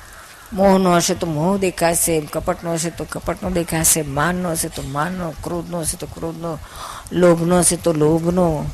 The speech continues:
શું? હમણાં જ એક જમવા અમારા દાદાની વાત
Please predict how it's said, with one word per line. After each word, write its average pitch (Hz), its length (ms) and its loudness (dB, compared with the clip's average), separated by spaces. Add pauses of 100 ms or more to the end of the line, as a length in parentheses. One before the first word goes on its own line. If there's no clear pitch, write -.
(440)
શું? 165 400 -2 (3750)
હમણાં 180 280 4
જ 180 40 0
એક 170 160 0
જમવા 160 340 4
અમારા 160 240 4
દાદાની 156 500 2
વાત 151 220 2